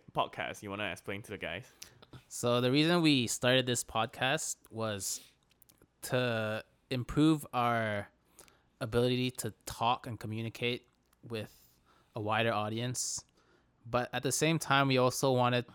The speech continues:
Speaker 2: to talk about topics that our target audience wanted to listen to.
Speaker 1: Mm-hmm.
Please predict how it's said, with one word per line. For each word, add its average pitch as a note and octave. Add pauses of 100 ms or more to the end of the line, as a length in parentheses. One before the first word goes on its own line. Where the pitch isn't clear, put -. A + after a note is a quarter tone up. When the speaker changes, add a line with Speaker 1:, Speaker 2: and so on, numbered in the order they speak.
(120)
Speaker 2:
to G#2+ (760)
talk C3+
about A2 (760)
topics - (140)
that G#2+ (760)
our A#2
target A#2+
audience G#2+
wanted G#2+ (100)
to G2 (1120)
listen G2+
to. -
Speaker 1:
Mm-hmm. F#2